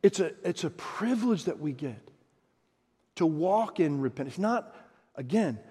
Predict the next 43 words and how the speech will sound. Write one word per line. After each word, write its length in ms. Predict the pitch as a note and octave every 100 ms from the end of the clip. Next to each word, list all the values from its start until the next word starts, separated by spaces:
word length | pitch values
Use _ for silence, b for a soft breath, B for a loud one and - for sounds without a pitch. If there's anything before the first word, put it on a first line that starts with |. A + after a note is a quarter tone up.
| B -
not 440 | D3 G3+ A3+ -
condemnation, 960 | - G3 G#3 F#3 E3 C3 D#3 E3+ - G2+ - _ _ _ _ _ _ _ _ b b -
not 320 | E3+ G3+ -
overwhelming 680 | F3+ F3+ D#3 E3 E3 B2+ A2+
guilt 320 | D3 E3+ D#3+
where 120 | C3+
I'm 120 | C3+
just, 160 | C#3+ A2
I'm, 400 | A2 A#2 D3+ C3 - F#2
I'm 240 | C#3+ C#3
a 80 | A#2+
loser. 500 | A2 A2 A2+ A#2 C3
How 80 | G#3+
many, 140 | D#3+ B B B B B -
you 240 | B2 D#3+
just, 280 | D#3 D#3 -
you, 140 | E3
you, 140 | E3+ D#3+
you 180 | D#3+ F3
all, 240 | F3 F#3+
you've 220 | E3 F3 -
felt 300 | G#3 A3+ E3
this 180 | C3
way. 80 | C#3+
Maybe, 260 | E3 A3 F#3
maybe 280 | F3 B3 C#4+
you've 260 | A3 D3
felt 320 | - F3+ F#3
this 140 | E3 D3
way. 80 | D3
Maybe 80 |
you're 80 | D4
sitting 320 | - - A#3+
here 160 | G#3+ G3
right 260 | D#3+ F#3 F3+
now, 160 | E3
you're 180 | D#3 D#3+
going, 320 | D#3+ D#3+ C#3
"John, 240 | C3+ F#3 F3
I've 140 | F3
tried 220 | - D#3
all 160 | C3 A#2+
this. 260 | A2+ -